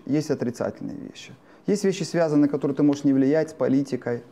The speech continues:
есть не с политикой и все прочее. И ты должен всегда в жизни определять, что для тебя сейчас ценнее. Вот я тот человек, который взял на себя какую-то небольшую ответственность за вот эти одиннадцать тысяч мальчишек. Я должен понимать четко,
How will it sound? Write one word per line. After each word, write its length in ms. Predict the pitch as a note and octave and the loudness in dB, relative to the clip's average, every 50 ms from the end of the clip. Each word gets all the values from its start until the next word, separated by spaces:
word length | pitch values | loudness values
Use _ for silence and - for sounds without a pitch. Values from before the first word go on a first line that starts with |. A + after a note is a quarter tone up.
| - _ _ | -20 _ _
есть 240 | - B2+ C3+ C3+ C#3 | -2 -2 -2 0 2
не 140 | - C#3 D3 | 2 2 2
с 80 | D3+ D3 | 2 0
политикой 520 | - C#3+ C3 C3+ C3+ C3 C3 - - A#2 | -2 0 2 2 2 2 0 -2 -4 -4
и 40 | A#2 | -4
все 160 | A#2 - C3 | -4 -4 -6
прочее. 400 | - - A#2+ A2 - - D#3+ - | -4 -4 -4 -4 -4 -6 -8 -4
И 20 | |
ты 100 | - B3 | -2 0
должен 220 | A3+ G3 A3 F#3+ E3 | 2 2 2 0 -2
всегда 200 | - - F3 F#3 | -2 -2 -2 -2
в 40 | D#3 | 0
жизни 280 | D3 E3+ D#3 D#3 D3+ C#3+ | -2 0 0 0 0 0
определять, 640 | - A#2+ C3+ - C3+ C3 C#3 C3+ B2 G#2+ - - - - - - - - _ | 0 -4 -2 -2 0 0 2 0 0 0 -2 -6 -10 -16 -20 -20 -20 -20 _
что 160 | - - - | -10 -6 -2
для 100 | F#3+ F#3 | -2 -2
тебя 200 | D3 - C#3+ C#3 | -2 0 -2 -2
сейчас 160 | C3+ - C3 - | -2 -4 -8 -10
ценнее. 420 | - - C3 A#2 A2 F#2+ - - - - - _ _ _ _ _ _ _ _ _ _ _ _ _ _ _ - | -4 0 0 2 2 0 -2 -6 -10 -16 -20 _ _ _ _ _ _ _ _ _ _ _ _ _ _ _ -4
Вот 160 | C3+ D3 C#3+ | -4 -4 -2
я 360 | - - G#3+ B3 D4+ E4 D#4 - - - - - - - - _ _ _ - - - _ _ _ _ _ | -2 0 0 2 2 0 -2 -6 -10 -16 -20 -20 -20 -20 -20 _ _ _ -20 -20 -20 _ _ _ _ _
тот 160 | - F3+ E3+ | -4 -4 -2
человек, 280 | - - A#3 D4 C#4+ C#4+ | 0 0 0 0 0 -2
который 280 | - F3 - F3+ E3 | -4 -4 -2 0 0
взял 280 | D3+ D3 D3+ A3 A#3+ A3+ | 0 2 2 2 2 0
на 80 | G3+ E3+ | 0 -2
себя 360 | D#3 - E3 E3+ F#3 F#3 E3 | -2 -2 0 0 2 2 0
какую-то 520 | - - - F#3+ E3 - G#3+ G#3 E3+ - C4+ | -2 -2 -4 -6 -2 0 0 0 2 2 2
небольшую 420 | D#4 D4+ B3+ - D3 - - D#3+ | 2 2 2 0 0 0 0 -2
ответственность 600 | D#3 D3+ - F3+ B3 C4+ C4 - - B2 B2 B2 | -2 0 0 0 0 0 -2 -2 0 0 0 2
за 80 | C3+ D#3+ | 2 0
вот 100 | E3 F#3+ | 0 0
эти 120 | E3 E3 | 0 0
одиннадцать 400 | D#3+ D3+ D#3 F3 E3 D3+ - - | 0 0 2 2 2 0 0 -2
тысяч 200 | - D#3+ - - | -4 -4 0 0
мальчишек. 400 | E3 D#3+ D#3 - B3 G#3+ - - | 0 0 0 -2 -4 -4 -2 -2
Я 100 | D3+ E3+ | -2 0
должен 320 | E3+ G3 F#3+ F#3 F#3 D#3 - - - - - | 2 2 2 2 0 -2 -4 -8 -16 -8 -6
понимать 340 | - D#3+ E3 F#3 G3 G3 F#3+ | -2 0 2 2 2 0 -2
четко, 500 | - - B3+ D4 D4+ - - - - - | -2 0 0 0 0 -2 -4 -6 -6 -6